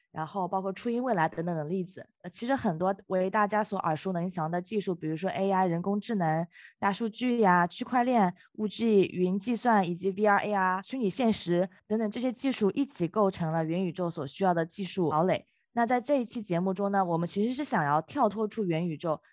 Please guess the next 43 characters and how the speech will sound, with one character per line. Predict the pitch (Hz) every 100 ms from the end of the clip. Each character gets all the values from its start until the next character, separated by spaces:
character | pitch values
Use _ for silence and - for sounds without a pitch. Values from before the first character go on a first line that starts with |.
| _
更 | - 277 226
专 | 277 294 311
注 | 320 240
于 | 165 156 - _ -
这 | 214
几 | 185 165
个 | 175 131
为 | 202 208
其 | 185 - 175
铺 | - 226
垫 | 226 226
的 | 185 165 -
底 | - 135
层 | 160
技 | 160 156
术， | 160 135 -
一 | 247
起 | - 208
探 | 262 247
讨 | 226 185 - - _
这 | 294
些 | 277
技 | 277 277 254
术 | 254 226
是 | 254
怎 | 220 180
么 | 185
让 | 233
我 | 233
们 | 202
老 | 175 190
百 | 190
姓 | 180
的 | 196 180
现 | - 208
实 | 190 190
生 | 208 208
活 | 160 165 - _
更 | - 196
加 | 196
美 | 180 170
好 | 175 135
的。 | -